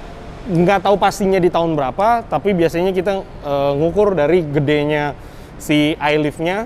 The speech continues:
per daun tuh lob-, eh, lubangnya yang buat taruh di shackle-nya, eh, dilepas bushing-nya kita ngukur, itu gedenya berapa. Nah, itu yang paling tepat. Jadi kita nggak perlu ngubah-ubah, di Banteng Mas kita ada yang dua puluh lima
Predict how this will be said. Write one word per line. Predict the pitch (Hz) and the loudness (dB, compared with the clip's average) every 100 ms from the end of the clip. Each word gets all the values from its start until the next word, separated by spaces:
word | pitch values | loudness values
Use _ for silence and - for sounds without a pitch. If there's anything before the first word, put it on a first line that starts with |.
| - - | -6 -2
per | 151 | 0
daun | 143 147 175 | 2 0 2
tuh | 202 | 2
lob-, | 180 143 151 | 2 0 -2
eh, | 139 139 143 | 0 2 2
lubangnya | 143 139 147 185 170 | 0 0 0 -2 -2
yang | 147 | -2
buat | 135 - | -4 -4
taruh | 135 139 | -6 -4
di | 131 | -4
shackle-nya, | 135 139 139 151 202 - - - - - - | -6 -2 0 0 -2 -6 -18 -16 -16 -16 -4
eh, | 131 131 | -2 2
dilepas | 139 143 180 175 | 2 2 0 2
bushing-nya | 160 147 165 196 | 2 2 2 2
kita | 170 | 0
ngukur, | 156 151 147 160 135 123 - - - - | 0 0 2 2 2 -6 -14 -18 -18 -10
itu | 135 156 | -2 0
gedenya | 156 143 151 156 | 2 2 2 0
berapa. | 127 120 110 104 - - | 0 -2 -8 -8 -12 -8
Nah, | 131 123 | -6 -6
itu | 120 135 | -6 2
yang | 185 165 | 2 2
paling | 139 135 | 0 -2
tepat. | 127 143 - - - - - | -2 -2 -2 -6 -16 -16 -4
Jadi | 131 151 | 2 4
kita | 175 | 4
nggak | 180 151 | 2 0
perlu | 156 156 | 0 2
ngubah-ubah, | 151 147 139 185 220 202 | 2 2 2 2 2 0
di | 151 | -2
Banteng | 151 143 147 | -2 0 -2
Mas | 147 | -2
kita | 170 170 | 0 2
ada | 156 | 2
yang | 160 156 | 4 2
dua | |
puluh | 147 147 | 0 -2
lima | 147 143 | 0 -2